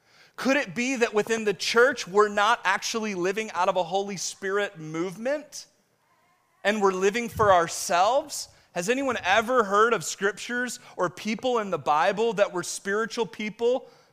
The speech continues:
but they weren't Jesus people? Does anybody know what they were called?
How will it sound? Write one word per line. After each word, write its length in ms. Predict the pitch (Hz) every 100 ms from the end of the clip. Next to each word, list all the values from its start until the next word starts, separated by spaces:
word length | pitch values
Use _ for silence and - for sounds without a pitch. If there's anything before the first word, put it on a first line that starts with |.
| _
but 120 | 170
they 120 | 190 190
weren't 260 | 196 160
Jesus 500 | 127 151 196 196 220
people? 460 | - 254 - 277 269
Does 140 | 180
anybody 200 | 269 262
know 120 | 240
what 120 | 240 214
they 140 | 226
were 140 | 214
called? 400 | 196 202 214 254